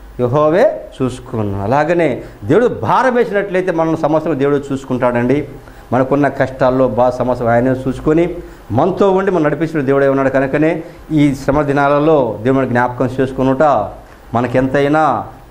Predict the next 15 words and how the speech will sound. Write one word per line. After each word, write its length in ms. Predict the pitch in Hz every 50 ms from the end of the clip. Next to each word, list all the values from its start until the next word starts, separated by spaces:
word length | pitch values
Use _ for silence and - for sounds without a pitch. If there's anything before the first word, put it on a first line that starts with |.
| 98 95
ధన్యకారం. 800 | 104 123 131 143 139 - 143 139 143 151 160 160 160 160 - - - - - - - - - -
ప్రార్థన 340 | - 117 131 147 135 147 156 151 - 156
చేద్దాం, 480 | 156 147 139 156 160 165 160 160 - - - - - - - -
దేవుని 220 | 110 131 151 156 156
కొనియాడటం 720 | - - 139 147 147 151 151 147 147 156 151 151 147 131
ఎంతైనా 280 | 127 131 131 156 147 143
మంచిది 280 | 139 147 143 143 151 151
కనుక 260 | 156 156 160 156 165 170 175 170 - - - - - - - - -
మనం 120 | 120 117 120
అలాగ 220 | 120 131 131 131
చేద్దాం. 500 | 127 127 143 147 143 139 165 170 180 180 - - - - - - - - - - - - - - - - - - - - - - - - - - 113
దేవునికి 280 | 131 143 143 143 139
స్తోత్రం 380 | 131 135 143 139 135 135 135 131
కలుగును 340 | 127 - - 135 131 135 131
గాక. 480 | 127 135 135 135 - 156 165 175 175